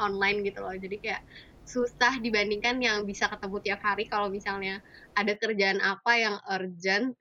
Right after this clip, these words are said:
itu bisa langsung cus ketemu gitu. And then, em, selain itu kayak, apa ya, persiapin mental sama komitmen. Em,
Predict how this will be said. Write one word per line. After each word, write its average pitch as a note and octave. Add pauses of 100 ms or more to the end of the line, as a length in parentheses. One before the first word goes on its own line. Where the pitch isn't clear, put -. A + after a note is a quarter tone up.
itu G#3+
bisa A3
langsung F#3 (400)
cus C#4+
ketemu B3
gitu. G3 (960)
And A3+
then, E4 (120)
em, A3+
selain A3+
itu A3+ (200)
kayak, G#3 (280)
apa -
ya, - (200)
persiapin A3+
mental G#3+
sama G3
komitmen. F#3+ (480)
Em, G3